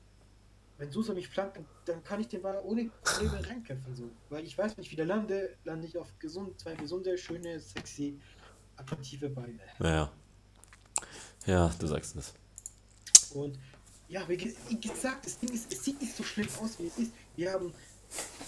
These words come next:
Speaker 1: sieben Punkte aus dem Spiel, darunter einmal gegen Bayern. Bayern ist halt immer, wenn, wenn die Bock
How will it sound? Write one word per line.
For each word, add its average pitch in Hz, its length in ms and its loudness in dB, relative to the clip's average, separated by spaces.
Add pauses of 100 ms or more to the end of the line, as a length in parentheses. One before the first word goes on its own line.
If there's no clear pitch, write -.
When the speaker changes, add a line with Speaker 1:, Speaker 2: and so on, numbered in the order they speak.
Speaker 1:
sieben 226 140 4
Punkte 226 240 2
aus 185 100 0
dem 170 80 -10
Spiel, 165 500 -4 (200)
darunter 208 320 -2 (120)
einmal 214 220 2
gegen 185 300 -8 (160)
Bayern. 151 360 0 (240)
Bayern 185 340 2
ist 175 180 -2
halt 170 140 -2
immer, 175 260 2
wenn, 151 220 -6
wenn 156 80 -2
die 156 300 -10
Bock 170 140 0